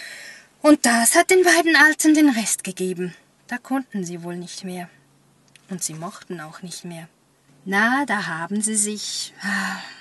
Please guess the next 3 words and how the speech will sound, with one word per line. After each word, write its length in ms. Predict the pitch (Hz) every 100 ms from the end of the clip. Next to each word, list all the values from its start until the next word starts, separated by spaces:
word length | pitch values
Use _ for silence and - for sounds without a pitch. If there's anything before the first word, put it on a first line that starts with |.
| - _ _ _ -
selbst 680 | 175 190 208 233 - -
endgültig 960 | 202 214 - - 208 202 - 202 - - -
entnazifiziert. 1400 | 202 202 - 202 190 - 196 - 190 - 202 208 - -